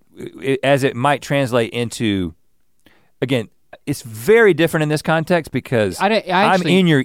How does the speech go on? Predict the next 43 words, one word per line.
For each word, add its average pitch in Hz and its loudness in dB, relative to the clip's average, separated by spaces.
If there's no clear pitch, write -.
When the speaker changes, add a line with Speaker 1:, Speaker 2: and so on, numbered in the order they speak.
Speaker 1:
ear 113 2
on 127 4
Speaker 2:
I - 4
Speaker 1:
a - 2
microphone. 113 -2
Speaker 2:
I 147 2
don't 214 2
think 156 -2
what 135 4
we're 135 4
talking 139 0
about 123 -2
now 120 0
applies 123 0
to 123 -2
ear 120 -2
biscuits. - -12
Speaker 1:
I 135 2
don't 175 2
think 180 -2
it 147 -4
does 127 2
either. 92 -4
Speaker 2:
So 147 2
I, 143 2
I, 147 0
I 139 -2
do 170 -2
wanna 190 2
talk 151 2
about 117 0
that, 120 0
which 127 -8
is 123 -10
what 123 0
I 110 0
thought 147 0
we 127 -4
were 113 -2
gonna 107 -6
talk 104 -4
about. 98 -8
But 156 0